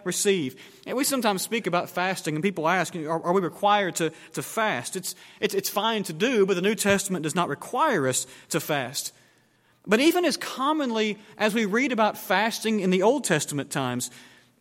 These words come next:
the law of Moses actually only required one fast per year, and that was on the Day of Atonement. But so often we read about fasting in the Old Testament, and we see people fasting out of their devotion to God, or when they're facing a difficult,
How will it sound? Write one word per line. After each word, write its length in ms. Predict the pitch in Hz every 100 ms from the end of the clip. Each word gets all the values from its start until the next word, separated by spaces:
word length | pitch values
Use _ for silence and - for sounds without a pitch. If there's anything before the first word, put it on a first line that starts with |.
| -
the 120 | 220
law 280 | 226 269 330
of 80 | 196
Moses 600 | 202 247 262 175 160 -
actually 380 | 202 254 247 220
only 240 | 220 196
required 640 | 170 165 - 269 240 185 180
one 440 | 165 208 247 247
fast 600 | 233 220 226 233 - -
per 120 | 185
year, 520 | 175 190 285 113 113 - - _ _ _ -
and 140 | 147
that 140 | 208
was 120 | 208 185
on 120 | 185
the 100 | 170
Day 140 | 175
of 80 | 175
Atonement. 500 | 170 214 180 113 - _ _ _ _ _ _
But 80 | 214
so 240 | - 302 247
often 320 | 277 269 214
we 60 |
read 180 | 185 226
about 240 | 202 196 -
fasting 460 | 202 226 - 196
in 80 | 185
the 100 | 170
Old 220 | 196 226
Testament, 480 | 175 151 - 147 147 - -
and 260 | 185 185
we 100 | 175
see 200 | 180 247
people 320 | 226 240 202 175
fasting 480 | 202 214 - 190
out 120 | 185 185
of 60 |
their 180 | 185 175 - 170
devotion 500 | 185 190 226 - 196
to 80 | 180
God, 380 | 180 196 160 151
or 60 |
when 80 | 175
they're 100 | 175
facing 460 | 175 226 214 214 175
a 20 |
difficult, 600 | 185 220 185 202 202